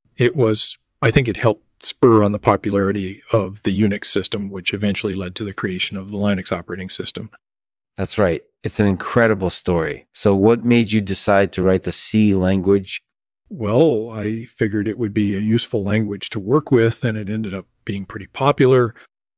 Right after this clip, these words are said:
Speaker 2: Yeah, that's definitely true. So do you have any favorite memories from your career?
Speaker 1: There are a few that stand out. One was when I wrote the C print interpreter, which I think was the first program to produce correct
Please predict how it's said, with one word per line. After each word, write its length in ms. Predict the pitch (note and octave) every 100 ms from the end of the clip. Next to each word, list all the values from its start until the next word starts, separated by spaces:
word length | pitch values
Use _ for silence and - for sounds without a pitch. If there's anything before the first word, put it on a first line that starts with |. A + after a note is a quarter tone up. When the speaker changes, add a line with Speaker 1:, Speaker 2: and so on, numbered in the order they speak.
| _ _ -
Speaker 2:
Yeah, 180 | B2 G#2+
that's 220 | G#2 -
definitely 380 | G2+ - F#2 E2+
true. 360 | - F2 E2 - _
So 420 | - G#2+ G2 - _ _
do 160 | A2+ G#2+
you 100 | B2+
have 100 | B2+
any 160 | B2 G#2+
favorite 340 | A2+ A2 A2
memories 500 | G2+ G2+ G#2+ G#2+ G2+
from 140 | -
your 180 | G2+ F#2+
career? 600 | F#2 - F#2+ G2+ G#2+ A2 - _ _ _ _ _ -
Speaker 1:
There 180 | B2
are 280 | G#2+ G#2 G#2+ _ -
a 60 |
few 240 | A#2 C3 G#2+
that 160 | F#2+
stand 320 | - G#2 F#2
out. 240 | G2 F2 - _
One 280 | C3 B2 A#2+
was 220 | A2+ F#2+
when 140 | A2+ G2
I 80 |
wrote 260 | G2+ G2+ G#2 _
the 240 | A2 F#2+ F#2+
C 260 | - D3+
print 400 | C3 - G2+ F#2+ -
interpreter, 720 | G#2+ - - B2 F2+ D#2 G2 _ _
which 200 | G#2+ -
I 80 | G2+
think 200 | B2 G#2
was 140 | G2
the 80 | -
first 320 | - G2+ -
program 400 | B2 A2 G2+ G2
to 140 | - A2
produce 560 | - G2+ A#2 A2+ -
correct 480 | - - G#2 G2+ -